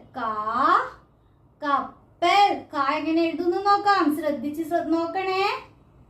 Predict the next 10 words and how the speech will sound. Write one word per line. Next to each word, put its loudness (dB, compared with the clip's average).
ക 2
എങ്ങനെ -2
എഴുതും? 0
ഇങ്ങനെ -2
എഴുതുക. 0
സർക്കിൾ, -4
സർക്കിൾ -2
പോലൊരു -2
ഇങ്ങനെ -2
ചെയ്യാം. 0